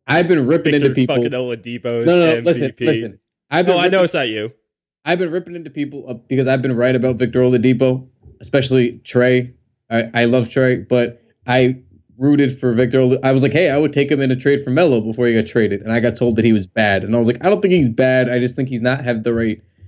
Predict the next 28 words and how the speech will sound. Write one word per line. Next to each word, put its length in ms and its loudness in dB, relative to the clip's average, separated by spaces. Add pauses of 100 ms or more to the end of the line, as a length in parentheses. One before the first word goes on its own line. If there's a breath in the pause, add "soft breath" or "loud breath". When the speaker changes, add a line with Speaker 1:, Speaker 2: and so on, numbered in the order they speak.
(100)
Speaker 1:
opportunity." 840 0 (200)
Speaker 2:
Yeah, 100 -6
Speaker 1:
And 80 2
Speaker 2:
a 40 4
Speaker 1:
then 100 4
Speaker 2:
very 180 2
Speaker 1:
he 40 2
went 180 0
off 60 -4
Speaker 2:
well-deserving 560 0
M 140 -4
I 120 -4
P 200 -10
candidate. 540 -16 (140)
Speaker 1:
Yeah, 340 0
yeah. 240 -2
So, 380 -2 (320)
so 160 -2
that, 260 0
that 140 2
is 120 -4
fine. 420 -4 (220)
That 140 -2
is 120 -2
fine. 360 -4
He's, 280 -4
he 160 -8
could, 180 -10